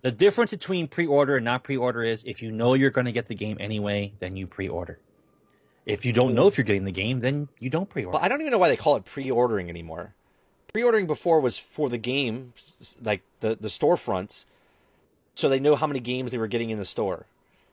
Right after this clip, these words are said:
Speaker 1: Which is also bullshit.
Speaker 2: So now it's digital. You're gonna get a copy, so you might as well get the, if you're gonna buy the game, you might as well get the pre-order.
Speaker 1: So now, so basically, when I, if I pre-order from GameStop, they're gonna just hand me a code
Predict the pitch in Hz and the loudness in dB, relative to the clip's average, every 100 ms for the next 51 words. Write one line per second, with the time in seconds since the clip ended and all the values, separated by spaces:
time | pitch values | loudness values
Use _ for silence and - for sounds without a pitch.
0 | _ _ - _ _ - 135 135 120 113 | _ _ -20 _ _ 0 2 4 2 2
1 | - 95 95 - 82 - _ - - 185 | 0 -4 -4 -8 -14 -20 _ -8 2 4
2 | 170 165 - 156 190 220 185 - 151 143 | 4 2 -2 0 2 4 2 2 -6 -2
3 | 165 131 95 - _ _ _ - _ _ | -2 0 -4 -4 _ _ _ -20 _ _
4 | - 143 151 196 185 180 156 120 120 110 | -4 0 2 2 2 2 2 2 0 -8
5 | 117 - - 123 120 117 110 110 104 104 | -12 -12 -4 -2 2 2 2 0 0 -2
6 | 101 113 - 120 131 131 139 143 147 131 | -4 -8 -4 -2 2 4 4 0 0 0
7 | 123 120 - 113 107 107 107 107 - - | -4 -8 -2 -2 0 -2 -2 -6 -6 -8
8 | 95 82 - - _ - 190 180 180 156 | -8 -8 -12 -18 _ 0 2 4 4 2
9 | 170 123 175 - 175 156 156 123 135 139 | 0 2 2 2 0 2 0 0 -2 -2
10 | - 165 156 151 139 131 143 - 156 135 | -2 -2 -2 -2 -4 -2 -2 0 2 2
11 | 135 151 127 139 139 127 104 - 180 110 | -2 -2 -4 -2 0 0 -4 0 2 2
12 | 87 | -2